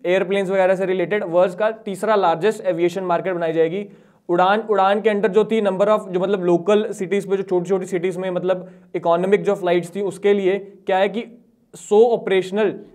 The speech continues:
अब हमारे जो उड़ान के according के अंडर जो थे, सौ से ज़्यादा एयरपोर्ट्स ऑपरेशनल कर दिए गए हैं। Shipping and inland waterways पे अगर हम बात करें तो जलमार्ग विकास प्रोजेक्ट, जलमार्ग विकास प्रोजेक्ट में हम अगली स्लाइड में डिस्कस करते हैं क्या। सागरमाला आपको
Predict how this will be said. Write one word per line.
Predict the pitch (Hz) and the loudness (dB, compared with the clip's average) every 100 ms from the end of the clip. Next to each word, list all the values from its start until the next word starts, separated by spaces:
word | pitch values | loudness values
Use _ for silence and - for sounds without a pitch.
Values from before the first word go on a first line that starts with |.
| - | -6
अब | 180 | -4
हमारे | 185 185 175 | 0 0 2
जो | 214 | 2
उड़ान | 185 190 | 4 4
के | 202 | 2
according | 214 208 226 220 - - - - | 2 2 0 -2 -12 -20 -14 -2
के | 214 | 0
अंडर | 175 202 | 0 0
जो | 196 196 | 0 0
थे, | 208 247 - - _ - - | 2 0 -2 -20 _ -20 0
सौ | 214 233 | 4 6
से | 226 247 | 6 2
ज़्यादा | 170 165 175 | 4 2 2
एयरपोर्ट्स | 208 190 180 220 226 | 2 0 2 0 0
ऑपरेशनल | - 185 185 175 175 214 226 | -6 -6 0 -2 0 0 0
कर | 180 160 | 0 -2
दिए | 156 175 | 0 0
गए | 156 147 | 2 -2
हैं। | 139 120 - - _ _ _ | -4 -10 -12 -20 _ _ _
Shipping | - 180 226 | -6 0 2
and | 240 233 | 2 0
inland | 202 185 220 | -4 0 2
waterways | 220 220 220 214 214 | 2 2 2 2 2
पे | |
अगर | 220 | 0
हम | 220 202 | 2 4
बात | 196 202 | 2 2
करें | 214 226 226 - - | 0 -2 -4 -10 -2
तो | |
जलमार्ग | 185 190 202 208 208 196 | 0 4 4 4 4 2
विकास | 202 208 208 | 2 2 2
प्रोजेक्ट, | 208 202 214 220 - - _ 151 | 0 0 0 -2 -14 -20 _ 0
जलमार्ग | 185 202 214 | 2 2 2
विकास | 202 196 202 | 0 0 0
प्रोजेक्ट | 196 202 | -2 -2
में | 214 | 0
हम | 208 | 0
अगली | 175 185 | -2 -4
स्लाइड | 185 185 | -2 -2
में | 185 | -4
डिस्कस | 165 185 180 | -6 -6 -6
करते | 180 170 | -6 -4
हैं | 185 | -6
क्या। | 170 196 | -4 -4
सागरमाला | 196 175 196 196 196 | -2 -2 0 0 2
आपको | 190 196 208 220 | 2 2 -2 -2